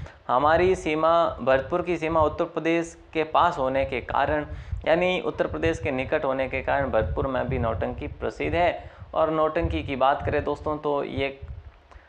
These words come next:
उन सभी ज़िलों में, जैसे भरतपुर, धौलपुर, करौली, है ना, अलवर, सभी सवाई माधोपुर उस साइड में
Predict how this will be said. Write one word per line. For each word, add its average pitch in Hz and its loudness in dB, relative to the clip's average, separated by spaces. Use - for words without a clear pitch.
उन 156 -2
सभी 185 4
ज़िलों 156 2
में, 156 2
जैसे 139 2
भरतपुर, 135 0
धौलपुर, 127 2
करौली, 127 0
है 123 0
ना, 147 0
अलवर, 120 0
सभी 120 -2
सवाई 120 0
माधोपुर 117 0
उस 117 -6
साइड 113 0
में 139 -10